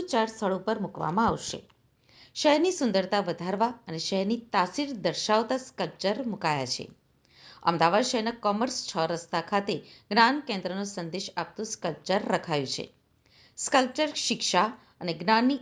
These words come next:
અલગ અલગ ધારાઓને દર્શાવે છે. મોટા માથાવાળું સ્કલ્પચર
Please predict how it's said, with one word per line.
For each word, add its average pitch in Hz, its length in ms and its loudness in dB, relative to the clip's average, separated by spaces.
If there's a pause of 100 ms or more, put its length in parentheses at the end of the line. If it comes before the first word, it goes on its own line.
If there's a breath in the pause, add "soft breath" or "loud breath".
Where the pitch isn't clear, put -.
અલગ 254 260 0
અલગ 220 200 -2
ધારાઓને 170 520 -2
દર્શાવે 151 540 -2
છે. - 100 -8 (720 soft breath)
મોટા 302 320 6 (120)
માથાવાળું 208 540 2
સ્કલ્પચર 175 500 -2